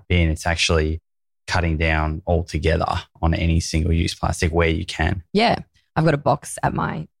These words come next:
Speaker 2: door now and I've got some in the car because now it's great. Supermarkets in Melbourne aren't using any plastic bags. So now you've got to take it or you've got to carry it.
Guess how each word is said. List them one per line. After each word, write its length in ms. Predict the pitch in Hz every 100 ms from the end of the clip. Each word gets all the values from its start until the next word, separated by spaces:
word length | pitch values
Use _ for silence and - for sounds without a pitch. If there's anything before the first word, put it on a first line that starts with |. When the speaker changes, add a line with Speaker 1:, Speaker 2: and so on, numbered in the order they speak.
| _
Speaker 2:
door 280 | 139 131 143
now 340 | 139 143 143 147
and 140 | 143
I've 80 | 131
got 140 | 139
some 200 | - 139
in 60 | 143
the 60 | 139
car 300 | - 147 147
because 380 | 143 143 - -
now 280 | 151 147 156
it's 140 | - -
great. 280 | 156 170
Supermarkets 600 | - - 147 151 151 156 -
in 80 |
Melbourne 320 | 151 151 147 147 _ _ _ _ _ _
aren't 200 | 151 139
using 220 | 143 143 143
any 140 | 143
plastic 360 | 143 143 - 139
bags. 300 | - 117 -
So 60 | 151
now 60 |
you've 160 | 147 143
got 100 | 127
to 80 | 131
take 220 | - -
it 60 | 76
or 60 |
you've 120 | 98 135
got 60 |
to 60 | 135
carry 340 | 147 117 104
it. 120 | 95